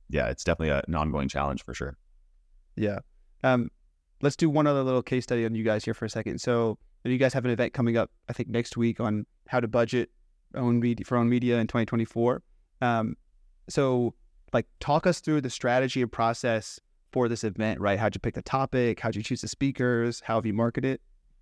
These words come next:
Speaker 1: Yeah. So we did one big event in May,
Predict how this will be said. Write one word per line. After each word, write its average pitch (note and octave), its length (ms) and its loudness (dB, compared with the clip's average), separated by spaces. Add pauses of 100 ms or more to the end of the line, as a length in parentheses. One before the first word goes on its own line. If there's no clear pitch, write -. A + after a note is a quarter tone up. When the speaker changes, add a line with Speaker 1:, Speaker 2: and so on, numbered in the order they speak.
(720)
Speaker 1:
Yeah. D2+ 340 2
So E2+ 680 0 (680)
we G2 80 0
did A#2+ 220 6
one G2 340 4
big F2+ 160 2
event D#2+ 320 2 (260)
in F2 140 2
May, D2 320 0